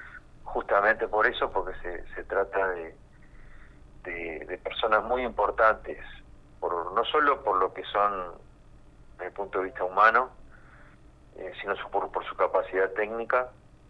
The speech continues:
lo, lo que han aportado y, y la experiencia que tienen,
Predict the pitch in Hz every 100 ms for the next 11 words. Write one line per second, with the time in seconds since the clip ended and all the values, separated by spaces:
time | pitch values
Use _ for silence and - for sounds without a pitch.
0 | - 90 82 87 87 107 101 98 92 92
1 | 104 113 120 120 95 85 82 - - 92
2 | 92 - 101 101 123 120 - 92 90 85
3 | 98 104 104